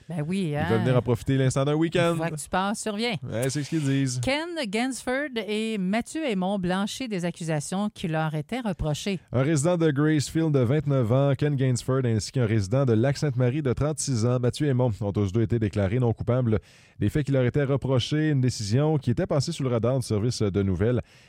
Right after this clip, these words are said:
Speaker 2: qui avait été rendue en avril deux mille vingt-trois au palais de justice de Maniwaki.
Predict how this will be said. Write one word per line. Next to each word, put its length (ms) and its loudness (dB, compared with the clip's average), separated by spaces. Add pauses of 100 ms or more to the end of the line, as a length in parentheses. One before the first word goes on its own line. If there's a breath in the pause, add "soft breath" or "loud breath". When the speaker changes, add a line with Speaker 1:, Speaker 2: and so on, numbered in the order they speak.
(120 loud breath)
Speaker 2:
qui 80 -2
avait 180 2
été 140 0
rendue 340 2
en 340 2
avril 520 2
deux 180 2
mille 200 0
vingt-trois 460 0
au 20 0
palais 200 2
de 60 -6
justice 320 -2
de 80 4
Maniwaki. 720 0